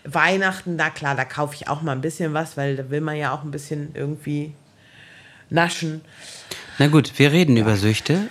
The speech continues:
Speaker 2: über deine Süchte, über meine
Speaker 1: Richtig.
Speaker 2: Süchte,
Speaker 1: Was sind denn
Speaker 2: Sehnsüchte vielleicht
Speaker 1: deine?
Speaker 2: auch. Ähm, ja, lehn dich erstmal zurück, ich will dir erstmal zuprosten.
Speaker 1: Okay. <laughs>
Speaker 2: Weil sonst kriegen wir irgendwann auch einen trockenen Hals und das will ich nicht. Also Prost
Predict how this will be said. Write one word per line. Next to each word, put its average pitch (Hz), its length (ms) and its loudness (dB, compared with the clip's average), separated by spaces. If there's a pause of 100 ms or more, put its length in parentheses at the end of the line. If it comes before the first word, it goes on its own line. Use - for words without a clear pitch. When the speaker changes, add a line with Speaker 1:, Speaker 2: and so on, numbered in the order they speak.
Speaker 2:
über 110 200 0
deine 117 360 2
Süchte, 135 300 2
über 101 180 0
meine 101 360 4
Speaker 1:
Richtig. 123 80 0
Speaker 2:
Süchte, 127 320 -2 (420)
Speaker 1:
Was 90 100 -4
sind 95 100 2
denn - 380 2 (160)
Speaker 2:
Sehnsüchte 170 60 4 (100)
vielleicht - 260 2
Speaker 1:
deine? 147 140 0
Speaker 2:
auch. 151 160 -6 (580)
Ähm, 113 600 4 (960)
ja, 107 240 4 (320)
lehn 170 240 6
dich 165 100 0
erstmal 135 280 4
zurück, 127 320 2
ich 135 140 -6
will 131 80 4
dir 127 80 4
erstmal 120 240 2
zuprosten. 151 720 0
Speaker 1:
Okay. 151 840 -4 (320)
<laughs> - 340 -16
Speaker 2:
Weil 117 260 -4 (100)
sonst 110 260 -8
kriegen 143 260 0
wir 120 80 4
irgendwann 127 280 2
auch 110 140 -2
einen 107 120 -8
trockenen 120 500 -4
Hals 160 340 0
und 113 80 -2
das 101 180 -2
will 139 140 4
ich 165 160 0
nicht. 151 320 2 (380)
Also 117 420 -2 (120)
Prost - 600 0